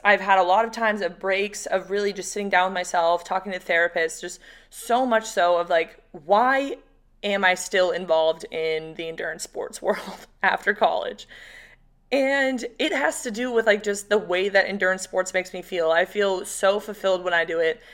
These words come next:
And that is what gets me out of bed and makes me work out every single day, doing, like, these endurance sports activities. So I think finding your why, just not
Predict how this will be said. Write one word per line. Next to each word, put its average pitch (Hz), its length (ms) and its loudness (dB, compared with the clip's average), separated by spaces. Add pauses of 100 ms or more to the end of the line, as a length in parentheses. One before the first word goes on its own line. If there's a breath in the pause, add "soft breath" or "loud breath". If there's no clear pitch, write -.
(160 loud breath)
And 214 180 6
that 226 180 10
is 208 140 2
what 190 180 4
gets 190 200 -6
me 185 100 0
out 170 120 4
of 170 60 -8
bed 165 420 2 (340)
and 180 420 0
makes 175 240 -4
me 190 60 -6
work 170 240 -2
out 170 160 2
every 175 160 -4
single 180 220 -10
day, - 440 -6 (300)
doing, 196 300 -4
like, 180 140 -2
these 185 160 -6
endurance 175 360 -2
sports 165 420 -6
activities. - 680 -8
So 180 420 2 (540 loud breath)
I 247 80 2
think 294 160 -4
finding 233 280 6
your 220 120 2
why, 185 400 8
just 185 240 -8
not 208 320 4